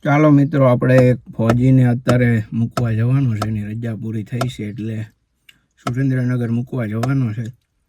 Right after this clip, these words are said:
અને પછી બે ત્રણ વસ્તુ લાવવાની છે. ચાલો, આપણે આમાં જઈએ સુરેન્દ્રનગર. ચાલો, તારે ફોજીને બેવરાઈ દીધો, જાવું જાવું થાતું નથી, પણ હવે કે હવે પરાયણે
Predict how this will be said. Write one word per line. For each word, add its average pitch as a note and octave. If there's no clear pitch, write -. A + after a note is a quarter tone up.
અને C3
પછી C3
બે C3+
ત્રણ B2+
વસ્તુ B2
લાવવાની A#2
છે. G#2+
ચાલો, A2+
આપણે A2
આમાં G#2+
જઈએ A2+
સુરેન્દ્રનગર. A2
ચાલો, D#3+
તારે C#3+
ફોજીને D3
બેવરાઈ D#3
દીધો, D3+
જાવું C3+
જાવું D#3
થાતું D3+
નથી, F3+
પણ C#3
હવે C#3
કે C#3+
હવે C3+
પરાયણે C#3